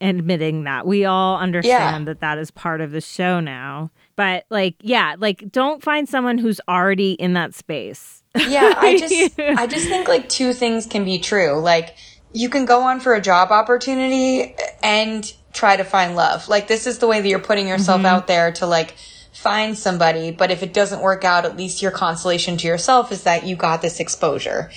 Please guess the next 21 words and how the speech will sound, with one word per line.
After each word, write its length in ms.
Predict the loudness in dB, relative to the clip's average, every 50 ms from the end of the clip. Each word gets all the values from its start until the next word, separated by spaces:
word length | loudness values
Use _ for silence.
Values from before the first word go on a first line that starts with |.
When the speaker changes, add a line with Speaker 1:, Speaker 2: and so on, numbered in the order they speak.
| -18 -16 -16 -16 -18 -10 -4
Speaker 2:
instead 380 | -4 -2 -2 0 2 2 2 2
of 100 | -2 -4
the 100 | -4 -4
Speaker 1:
Yeah. 180 | -2 0 0
Speaker 2:
exposure 420 | 2 2 2 2 0 0 0 -2 -2
being, 420 | -2 -2 -2 -2 0 0 0 0
like, 240 | 0 -2 -2 -2 -4
the 180 | -6 -6 -4 -2
end 240 | -4 -2 -2 -2 0
goal, 280 | 0 2 2 2 0
the 100 | 0 -2
way 260 | 0 0 2 2 2 2
that 120 | 0 0
it 120 | 0 -2 -2
is 180 | -2 -2 -2
now. 520 | -4 -4 -2 0 0 0 0 0 -2 -4 -6 -14 -20 -20 -20 -20 -20 -20 -20 -20 -20 -20 -10 -4
Um, 100 | 0 2 4 4 4 4 4
Speaker 1:
Yeah. 240 | 4 2 0 -2 -6 -10 -14 -16 -14
Speaker 2:
so 220 | -10 -2 2 2
I 140 | 2 2 2
just 420 | 2 0 0 -2 -4 -6 -10 -14